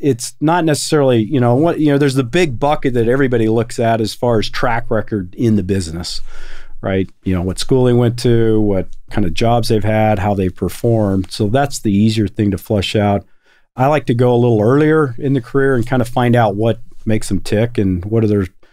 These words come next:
more character type issues and success themes, things like, you know, courage and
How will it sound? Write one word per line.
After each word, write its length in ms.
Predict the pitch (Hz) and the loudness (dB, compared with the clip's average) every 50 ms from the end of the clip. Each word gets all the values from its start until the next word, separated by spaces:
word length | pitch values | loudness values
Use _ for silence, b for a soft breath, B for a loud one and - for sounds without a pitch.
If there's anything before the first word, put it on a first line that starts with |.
| b b b b b b | b b b b b b
more 180 | 117 113 104 | 0 2 0
character 560 | - - - - 113 110 110 101 - - 107 87 | 0 -4 -2 0 2 2 2 0 0 0 0 0
type 320 | - - 101 92 90 - | 0 -2 -2 -2 -2 0
issues 460 | 107 95 - - - 98 95 92 92 | -2 -2 0 0 0 0 0 0 0
and 100 | 92 90 | -2 -4
success 460 | - - 98 - - - 95 87 - | -4 -4 -6 -4 -2 -2 0 0 -2
themes, 320 | - - 87 85 87 - - | -2 -4 -2 -2 -2 -2 0
things 260 | - 107 101 95 92 | 0 2 2 2 2
like, 300 | 98 92 90 - - - | 2 0 0 0 -2 -2
you 60 | 92 | 0
know, 200 | 87 87 85 80 - | 0 0 0 -2 -4
courage 600 | - - - 120 120 113 104 101 95 85 - - | -6 -4 -2 2 2 4 4 2 2 0 -2 -4
and 220 | - 85 85 82 | -4 -4 -4 -4